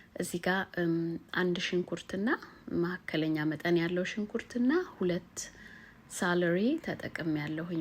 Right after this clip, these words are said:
ማለት ነው። እንደዚህ በምታዩት መልኩ መጥበሻችንን ካጋልን በኋላ፣ እ፣ ሽንኩርቱንና ሳለሪውን እናደርግና አብረን እናበስለዋለን ማለት ነው። ያው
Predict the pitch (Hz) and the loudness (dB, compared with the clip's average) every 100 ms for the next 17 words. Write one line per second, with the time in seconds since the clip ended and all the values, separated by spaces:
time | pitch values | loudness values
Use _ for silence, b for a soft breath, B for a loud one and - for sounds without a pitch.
0 | 156 156 160 170 233 330 202 175 160 165 | -2 -2 -2 0 2 2 2 2 0 0
1 | 165 160 165 - 175 165 - 175 185 - | 0 2 0 -2 -6 -6 -2 -2 -2 -2
2 | 349 - - - 175 - - - 185 185 | -2 0 -4 -4 -4 -4 -6 -6 -2 0
3 | 185 - 170 170 165 180 180 190 196 240 | 0 2 2 2 2 2 0 -2 2 2
4 | 381 B B B B B B - 185 170 | 2 B B B B B B -6 -2 0
5 | 165 - 185 180 175 - 185 165 165 202 | 0 -2 -2 -4 -8 -8 -4 0 2 2
6 | 262 180 151 151 151 151 151 156 156 160 | 0 0 0 0 0 -2 -2 -2 -2 -4
7 | 170 175 180 208 294 - 160 - 202 233 | -6 -4 -2 0 0 2 2 2 0 0
8 | 185 160 151 202 - 139 139 165 247 233 | 2 0 -2 -4 -4 -4 -2 0 2 2
9 | 64 64 - - 143 | -2 -6 -10 -8 -6